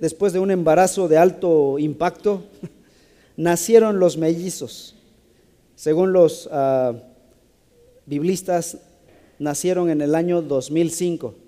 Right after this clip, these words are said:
pero antes de Cristo. Dos mil cinco antes de Cristo. Yo creo que para Rebeca el parto fue más tranquilo que el embarazo,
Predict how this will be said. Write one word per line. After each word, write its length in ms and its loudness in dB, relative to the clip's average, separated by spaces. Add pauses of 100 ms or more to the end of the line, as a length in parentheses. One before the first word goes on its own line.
(200)
pero 200 -2
antes 220 -6
de 80 -8
Cristo. 320 -4 (800)
Dos 160 -8
mil 160 -6
cinco 260 -4
antes 220 -4
de 100 -6
Cristo. 340 -12 (1400)
Yo 180 4
creo 240 4
que 120 -2
para 200 4
Rebeca 720 2 (400)
el 280 4
parto 480 0
fue 260 0
más 380 0
tranquilo 960 -2 (120)
que 120 0
el 80 2
embarazo, 640 -4